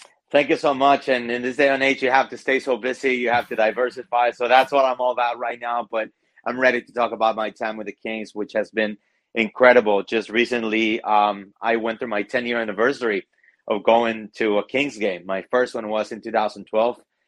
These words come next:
April fifth, to be exact. So for me, this is great, man. I'm just going back to those times. My first time there, I had obviously seen games on T V and had broadcast hockey off tube.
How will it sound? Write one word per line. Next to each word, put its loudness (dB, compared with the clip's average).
April 2
fifth, 0
to -10
be -4
exact. 0
So -2
for -6
me, -4
this -6
is -8
great, 2
man. -4
I'm -6
just -10
going 2
back 2
to -6
those -2
times. 0
My 0
first 2
time 2
there, 6
I 6
had 4
obviously 2
seen -14
games -8
on -6
T -8
V -6
and -6
had -8
broadcast -4
hockey -4
off -2
tube. -8